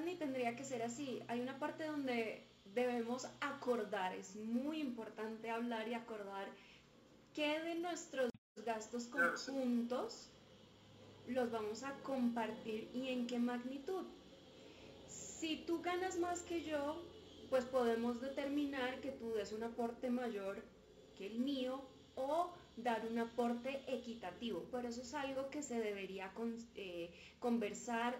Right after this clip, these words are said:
Speaker 1: establecer acuerdos por determinar. ¿Por qué razón? Porque en el camino también se encuentra uno con el ego, el ego profesional,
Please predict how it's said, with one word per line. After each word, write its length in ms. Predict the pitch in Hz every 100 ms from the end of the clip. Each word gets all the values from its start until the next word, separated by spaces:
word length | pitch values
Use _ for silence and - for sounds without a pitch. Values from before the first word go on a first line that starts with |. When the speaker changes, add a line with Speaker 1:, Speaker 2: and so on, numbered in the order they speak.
| -
Speaker 1:
establecer 1040 | 247 240 - 226 208 196 185 247 233 233 -
acuerdos 680 | 233 - 294 294 294 311 311
por 280 | 302 277
determinar. 840 | 233 233 226 214 202 196 185 202 415 - - - - - - - - -
¿Por 220 | 262 247
qué 120 | 269 262
razón? 420 | 285 330 302 208 - - - - - - - - _
Porque 720 | 254 247 233 254 247 233 233 - -
en 180 | 247 254
el 180 | 240 233
camino 480 | 233 233 233 247
también 360 | 320 277 240 214
se 100 | 220
encuentra 300 | 233 240 254
uno 200 | 262 277
con 160 | 294 240
el 140 | 208
ego, 340 | 220 226 175 170 - - -
el 160 | 226
ego 260 | 226 226 254
profesional, 880 | 262 240 233 214 220 202 202 233